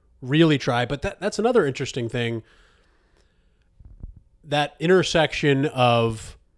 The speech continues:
it not becoming, if it not being fun anymore. We talk, I talk about that with Tup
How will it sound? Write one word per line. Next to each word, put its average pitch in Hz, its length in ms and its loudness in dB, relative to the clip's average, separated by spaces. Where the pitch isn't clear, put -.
it 151 180 -4
not 135 240 2
becoming, 127 520 -4
if 131 200 -8
it 139 120 -10
not 139 220 2
being 123 160 -2
fun 120 240 -4
anymore. 101 400 -10
We 139 80 -10
talk, 175 220 0
I 139 80 -8
talk 175 180 0
about 151 160 2
that 147 120 0
with 123 160 -6
Tup 143 340 0